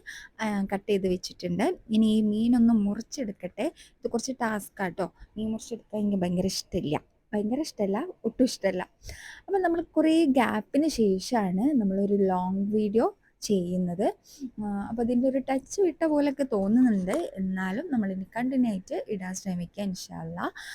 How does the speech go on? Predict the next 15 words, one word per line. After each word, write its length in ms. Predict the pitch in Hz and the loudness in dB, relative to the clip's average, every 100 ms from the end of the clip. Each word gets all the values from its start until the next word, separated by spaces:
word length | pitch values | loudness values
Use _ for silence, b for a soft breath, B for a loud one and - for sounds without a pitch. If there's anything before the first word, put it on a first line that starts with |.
| B B | B B
അപ്പം 180 | - 359 | -4 0
ഇതാ 120 | 330 320 | 2 4
നമ്മുടെ 320 | 285 254 262 262 240 | 4 6 4 4 2
വെള്ളം, 460 | 233 233 233 233 233 240 247 | 2 2 4 4 6 6 4
ചോറിനുള്ള 520 | 233 226 220 226 220 | 4 0 2 2 2
വെള്ളമൊക്കെ 420 | 214 214 220 220 214 | 2 2 0 -2 -4
ഇങ്ങനെ 180 | 208 208 | -6 -4
തിളച്ച് 400 | 214 202 196 254 | -2 -2 -2 -2
വന്നിട്ടുണ്ട്. 540 | 202 185 196 190 190 | -2 -4 -4 -4 -2
അപ്പം 220 | 294 233 | -2 0
അരിയൊക്കെ 320 | 196 185 - | 0 0 -2
എടുത്ത് 220 | 196 - 202 | -6 -4 -4
കൊണ്ടുപോയിട്ടുണ്ട് 880 | 185 185 208 190 175 196 226 190 269 | -2 -2 -4 -2 -2 -2 -6 -4 -2
കഴുകാൻ 420 | 262 214 180 180 | -2 -2 -6 -8
വേണ്ടിയിട്ട്. 440 | 175 170 170 269 | -10 -10 -6 -4